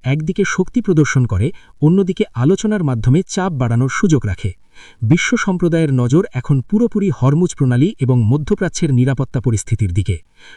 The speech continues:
সামরিক মহড়া, সাময়িক জলপথ বন্ধ, কূটনৈতিক আলোচনার অগ্রগতি, সব মিলিয়ে একটি জটিল ধাঁধা সৃষ্টি করেছে, যা আন্তর্জাতিক রাজনীতির জন্য অত্যন্ত সংবেদনশীল।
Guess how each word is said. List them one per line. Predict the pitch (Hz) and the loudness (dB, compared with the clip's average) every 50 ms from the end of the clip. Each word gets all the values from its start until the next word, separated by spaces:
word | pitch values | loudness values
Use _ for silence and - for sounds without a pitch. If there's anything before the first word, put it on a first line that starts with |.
| - - | -12 -8
সামরিক | - - - 143 156 180 202 233 - 160 | -8 -2 0 0 2 2 0 -2 0 0
মহড়া, | 143 123 139 139 156 202 - - - - _ | 0 2 2 0 0 -2 -4 -8 -20 -20 _
সাময়িক | - - - 127 139 156 185 226 220 170 | -8 -4 0 0 2 2 2 2 0 0
জলপথ | 110 131 123 127 123 139 135 - - | -2 0 0 0 0 -2 -2 -2 0
বন্ধ, | 120 127 127 127 - 143 202 - - - _ - - | 0 2 2 4 4 2 2 0 -4 -18 _ -20 -4
কূটনৈতিক | - 202 214 - 220 214 208 - 240 220 - - | -2 -2 0 0 0 0 0 0 -4 -6 -6 -4
আলোচনার | - 123 123 117 - 127 120 123 123 - | -2 -2 -2 0 0 0 0 0 -2 -2
অগ্রগতি, | - 135 127 127 120 98 98 92 98 90 - - - - - - - | -2 -2 0 0 0 0 0 -2 -4 -8 -10 -12 -20 -20 -20 -18 -12
সব | - - - 196 208 | -10 -4 -2 -2 2
মিলিয়ে | 208 214 214 214 226 226 208 | 2 2 2 2 2 2 0
একটি | 160 - 180 151 | 0 0 0 0
জটিল | 110 104 131 139 - 220 226 190 131 | 2 2 2 2 2 0 0 0 -2
ধাঁধা | - - 123 127 160 | 0 0 0 2 2
সৃষ্টি | - - 160 143 - - 151 | 0 0 -2 -2 0 -2 0
করেছে, | - 160 170 160 - - 113 98 - - - - - - | 2 2 2 2 2 0 0 -2 -4 -10 -18 -14 -6 0
যা | 117 139 - - | 0 0 0 0
আন্তর্জাতিক | - 131 147 165 - 220 214 202 226 202 233 208 - | 0 2 2 2 2 0 0 0 -2 -2 -2 -2 -2
রাজনীতির | 123 120 117 110 123 127 120 139 123 107 | 0 0 2 2 2 2 2 2 0 2
জন্য | 110 120 117 123 165 202 - - | 2 2 4 2 2 0 0 -2
অত্যন্ত | 202 - - - 240 226 214 226 | -4 -4 -2 -4 -4 -2 0 -2
সংবেদনশীল। | 196 - - 160 143 127 104 104 104 95 - 110 101 85 | -2 0 0 0 2 2 2 2 2 2 0 -2 -2 -2